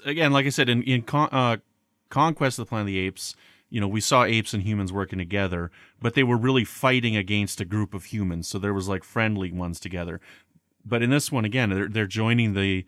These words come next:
the invading force, the bad side. And, I mean, when I saw this winter ape,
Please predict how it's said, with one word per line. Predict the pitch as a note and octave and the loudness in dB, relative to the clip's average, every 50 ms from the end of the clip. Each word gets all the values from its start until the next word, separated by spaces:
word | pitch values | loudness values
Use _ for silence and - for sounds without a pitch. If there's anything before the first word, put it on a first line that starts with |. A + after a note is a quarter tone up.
| _ _ _ _ - | _ _ _ _ -4
the | G#2+ G#2+ | -2 -2
invading | G2+ F#2 F2 G#2 G#2 G#2+ G#2 G#2 G2+ | -2 0 2 2 2 2 2 0 -2
force, | F#2+ - F#2+ F2+ F2+ F2 | -4 -4 -6 -6 -6 -6
the | - - F2+ | -8 -10 -8
bad | E2 G2 G2 G2+ G#2 G#2+ F#2 | -4 -2 0 0 0 0 -2
side. | - - G2 F#2 F2 F2 F2 F2 | -4 -6 -4 -2 -2 -2 -4 -4
And, | F2 F2 F2 | -6 -6 -6
I | F2 | -4
mean, | F2 F2+ F2 F2+ - - - - _ _ | -4 -4 -6 -6 -8 -14 -20 -20 _ _
when | - A#2+ A#2 | -2 0 2
I | A#2+ | 2
saw | A#2 - - D#3 D#3 - | 2 2 4 4 4 4
this | C3+ B2 - - | 4 2 0 0
winter | G2+ G#2+ B2 C#3+ C#3+ C#3+ B2 G2+ | 0 2 4 4 4 2 2 0
ape, | D#2 F#2 F#2 F#2 - - | 0 0 0 -2 -4 -6